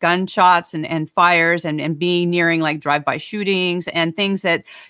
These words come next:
you know, it, it seems like gunshots were things that you heard on, on a fairly regular basis. Uh, and so, uh, learning the different strategies to be able to, you know, take cover and to be able to react very quickly in those kind of situations.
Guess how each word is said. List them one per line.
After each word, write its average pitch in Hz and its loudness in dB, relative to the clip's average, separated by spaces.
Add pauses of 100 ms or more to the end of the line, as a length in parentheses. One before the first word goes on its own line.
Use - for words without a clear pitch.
you 190 0
know, 170 2
it, - -6
it - -6
seems 208 -2
like 175 0
gunshots 180 0
were 160 -4
things 170 -2
that 165 -6
you 160 -4
heard 175 2
on, 147 0 (280)
on 165 0
a 170 -2
fairly 330 0
regular 160 2
basis. 170 -2 (360)
Uh, 156 4
and 180 0
so, 180 0
uh, 143 0
learning 196 0
the 180 -8
different 170 -6
strategies 165 0
to - -12
be 160 -6
able 156 -2
to, 151 -6
you 160 -6
know, 135 -6
take - -8
cover 185 2
and 160 -2
to 175 -10
be 160 -6
able 160 0 (280)
to 170 -4
react 185 0
very 160 -2
quickly 175 -4
in 165 -2
those 156 -2
kind 156 -4
of 147 -10
situations. 156 -6